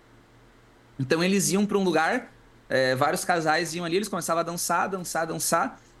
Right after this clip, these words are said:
e até o último ficar em pé. Então durava dias, né, horas, era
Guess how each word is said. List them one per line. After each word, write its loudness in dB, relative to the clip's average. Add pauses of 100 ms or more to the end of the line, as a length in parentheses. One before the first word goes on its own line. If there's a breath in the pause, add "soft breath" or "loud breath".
(240)
e 0 (220)
até 0 (260)
o 0
último 0
ficar -4
em 0
pé. 0 (220)
Então 0
durava 2
dias, 0
né, 0
horas, 2 (340 loud breath)
era 2